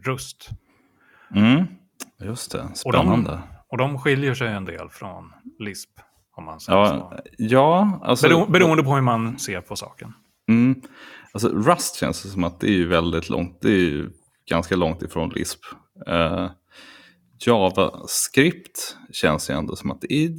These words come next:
Speaker 2: ja, jag vet inte. Eh, var, var det Douglas Crockford som sa att typ JavaScript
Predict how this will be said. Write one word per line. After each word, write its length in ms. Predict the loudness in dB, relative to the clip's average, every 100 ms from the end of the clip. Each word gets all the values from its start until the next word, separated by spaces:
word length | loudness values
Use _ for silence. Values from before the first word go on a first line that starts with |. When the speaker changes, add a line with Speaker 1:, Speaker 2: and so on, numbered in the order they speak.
| -12
Speaker 2:
ja, 440 | -8 -4 -2 -2 0
jag 80 |
vet 100 | 0
inte. 140 | 0 -2 -6 -4
Eh, 360 | 2 2 4 2 0 -4 -10
var, 400 | -2 -2 0 2
var 120 | 4
det 80 | 2
Douglas 500 | 2 2 4 0 0
Crockford 500 | 0 0 0 -6 -2
som 140 | -2
sa 200 | 2 0
att 200 | 0 -4
typ 320 | -4 -4 -8 -2
JavaScript 600 | 0 0 -2 -4 -4